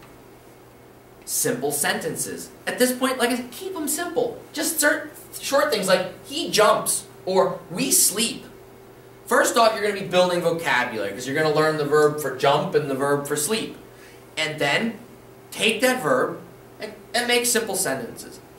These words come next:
Follow the rules, add the endings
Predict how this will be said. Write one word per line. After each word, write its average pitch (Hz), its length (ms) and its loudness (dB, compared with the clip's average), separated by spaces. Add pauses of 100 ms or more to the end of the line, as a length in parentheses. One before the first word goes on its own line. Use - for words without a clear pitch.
Follow 208 340 6
the 311 160 4
rules, 269 520 6 (600)
add 254 340 2
the 277 140 0
endings 240 600 0